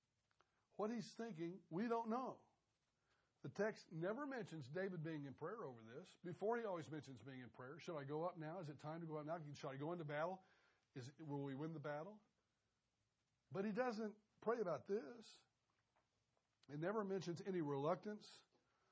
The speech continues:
on David's part here to achieve what God's promi-, promised him by human means.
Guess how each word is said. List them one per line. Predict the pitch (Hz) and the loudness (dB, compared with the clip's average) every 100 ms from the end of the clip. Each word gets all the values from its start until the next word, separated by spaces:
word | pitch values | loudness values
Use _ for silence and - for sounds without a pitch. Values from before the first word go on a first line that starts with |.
| _ - | _ -6
on | 143 127 | -4 0
David's | 160 185 185 | 0 2 0
part | - 180 196 202 - - | -2 0 0 -2 -4 2
here | 247 220 180 233 - _ _ _ _ _ - | 4 6 4 0 -8 _ _ _ _ _ -2
to | 175 | 0
achieve | 151 - 202 185 | 0 0 -2 0
what | 180 147 | 0 0
God's | 165 165 | 0 0
promi-, | - 175 202 190 165 - | 0 0 0 -2 -6 -6
promised | 160 214 175 - | -2 -2 -2 -2
him | |
by | 160 | -2
human | 131 156 139 | 0 -2 0
means. | 151 208 214 196 | -2 -2 -4 -10